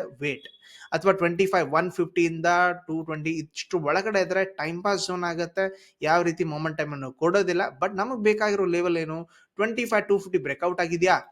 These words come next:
ಓಕೆ, ಫ್ಲಾಟ್ ಆಗಿ ಹೈಯರ್ ಲೋ ಆಗಿದ್ಯಾ, so go on, because ಇಲ್ಲಿ ಟ್ರೆಂಡ್ ಲೈನ್ ಬ್ರೇಕ್ಔಟ್ ಆಗಿರುತ್ತೆ. ಆವಾಗ ನಾವು ಟ್ವೆಂಟಿ ಫೈವ್ ಫೈವ್ ಹಂಡ್ರೆಡ್ ಕೂಡ ಥಿಂಕ್ ಮಾಡ್ಲಿಕ್ಕೆ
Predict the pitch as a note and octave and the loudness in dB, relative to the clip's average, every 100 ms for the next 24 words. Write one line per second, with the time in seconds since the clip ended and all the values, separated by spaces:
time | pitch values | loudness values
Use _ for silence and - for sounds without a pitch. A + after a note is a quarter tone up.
0 | _ _ - D3 D#3+ B2+ - _ _ D3+ | _ _ -14 -6 -6 -6 -12 _ _ 4
1 | E3 F3 E3 F3+ C3+ - _ - E3+ F#3+ | 4 4 2 0 -2 -10 _ -2 2 4
2 | F#3 E3 E3 E3+ B2 - - F#3+ G#3 F3+ | 4 2 2 2 0 -8 -4 0 0 0
3 | B2 - D3 F#3 A3+ A3+ - - D3 G3 | -8 -6 0 2 0 -4 -18 -18 -4 -2
4 | F#3+ F#3+ - D3+ D#3 F#3 G3 G3 F3 F3 | 0 -2 -2 -6 -6 -4 -2 0 0 -4
5 | F3 F#3 F3+ F#3 F#3 E3 - D#3 F3+ F3 | -2 -2 0 -2 -2 -4 -2 0 0 -2
6 | F3+ E3+ D3+ D3+ F3 G3+ G3 F3+ - - | -4 -6 -8 -8 -4 -2 0 -2 -6 -2
7 | G3+ G#3 G3+ F#3+ G3 F#3+ F#3 F3+ F3 E3 | 0 0 0 -2 0 -2 -4 -8 -6 -6
8 | E3+ E3+ | -6 -8